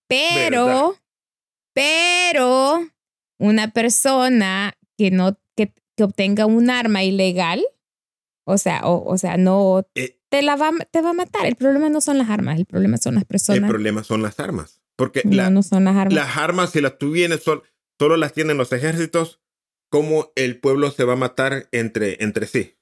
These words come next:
Speaker 1: Entonces estás en el país equivocado.
Speaker 2: No, es, no, es que no estoy, estoy diciendo que ese es el problema de Estados Unidos.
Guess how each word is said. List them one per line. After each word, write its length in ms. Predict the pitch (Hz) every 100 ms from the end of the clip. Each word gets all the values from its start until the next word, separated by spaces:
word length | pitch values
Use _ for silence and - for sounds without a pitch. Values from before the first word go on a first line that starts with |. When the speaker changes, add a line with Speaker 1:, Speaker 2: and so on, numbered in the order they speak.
| _ _ _ _ _ _ - -
Speaker 1:
Entonces 520 | 233 226 226 214 233
estás 260 | 226 220 214
en 120 | 214
el 120 | 208
país 300 | 208 202 220
equivocado. 640 | 214 220 214 - 262 330 - _ _ _ _ _ _ _ _ _ _ _ _ _ -
Speaker 2:
No, 280 | 131 143 -
es, 200 | - - -
no, 400 | 113 151 190 101
es 100 | 113
que 80 | 139
no 80 |
estoy, 280 | 139 156 147
estoy 300 | 117 - 131
diciendo 420 | 131 156 147 151 -
que 80 |
ese 100 | 107
es 60 | 113
el 100 | 127
problema 440 | 139 147 202 180
de 80 | 110
Estados 340 | - 107 107 123
Unidos. 500 | 147 170 90 -